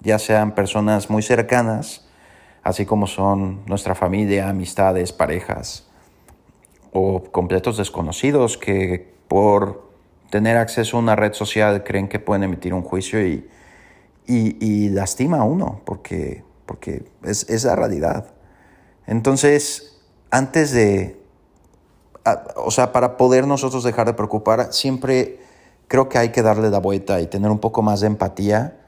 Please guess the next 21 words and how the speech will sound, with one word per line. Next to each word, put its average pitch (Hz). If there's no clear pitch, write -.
porque 98
podemos 117
empezar 113
con 107
uno 117
mismo, 113
en 104
el 95
sentido 107
de 98
no 117
hacer 117
esas 113
emisiones 98
de 95
juicio, 113
¿no? 101
Y 101
cuidar 113
las 120
palabras 107